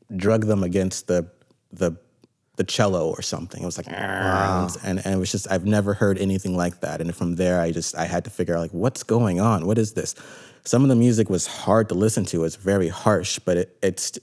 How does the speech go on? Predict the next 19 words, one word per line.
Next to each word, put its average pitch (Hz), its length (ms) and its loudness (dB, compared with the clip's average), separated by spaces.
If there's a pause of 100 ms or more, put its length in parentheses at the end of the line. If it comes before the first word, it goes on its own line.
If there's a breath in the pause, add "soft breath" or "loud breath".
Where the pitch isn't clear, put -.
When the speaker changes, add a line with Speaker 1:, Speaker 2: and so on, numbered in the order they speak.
(160)
Speaker 1:
knowing 113 500 2
that 95 400 2 (440 soft breath)
it 107 140 0
contributed 107 680 0
to 104 80 -4
something 92 720 -4 (520)
more 95 560 0 (120)
or 82 340 -2 (500)
something 107 380 -4
else - 400 -2
just - 320 -10
really 90 400 0 (220)
resonated 90 500 0
with - 160 -12
me. - 180 -10 (680 soft breath)
So - 200 2
I 104 120 6
would 107 140 2
say, 98 640 2